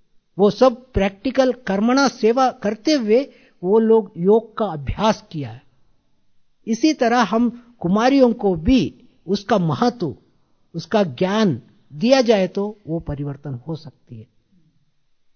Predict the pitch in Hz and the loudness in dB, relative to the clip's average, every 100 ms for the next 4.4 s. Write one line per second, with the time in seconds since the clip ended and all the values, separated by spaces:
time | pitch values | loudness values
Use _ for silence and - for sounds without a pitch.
0 | _ _ 196 233 226 208 - 196 220 - | _ _ 4 4 4 -6 -8 -2 -2 0
1 | 233 214 240 233 226 - _ 151 202 190 | -2 0 2 0 -2 -10 _ 0 4 6
2 | 196 196 247 226 233 226 220 _ _ _ | 4 2 -4 -2 2 2 0 _ _ _
3 | 151 185 175 160 - 170 214 240 214 202 | -2 0 0 -4 -6 4 6 8 6 4
4 | 180 147 123 | 0 -2 -6